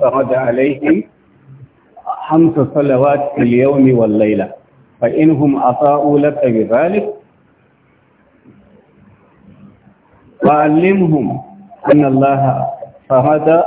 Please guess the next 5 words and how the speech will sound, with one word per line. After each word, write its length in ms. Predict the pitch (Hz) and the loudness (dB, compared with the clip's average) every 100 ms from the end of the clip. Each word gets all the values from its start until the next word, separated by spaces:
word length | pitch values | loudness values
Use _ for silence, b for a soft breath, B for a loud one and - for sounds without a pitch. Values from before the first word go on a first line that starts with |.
| - | 0
عليهم 640 | 131 139 143 127 151 254 349 _ _ _ | 0 2 0 2 0 0 -4 _ _ _
الزكاة، 520 | - 165 131 - - - - _ _ _ _ _ | -2 0 -4 -6 -8 -12 -20 _ _ _ _ _
تأخذ 320 | - 127 127 156 | -2 0 0 0
من 360 | 151 143 156 | 2 2 2
أغنيائهم 880 | 156 147 139 131 131 135 170 180 226 | 0 0 2 2 2 0 0 0 -2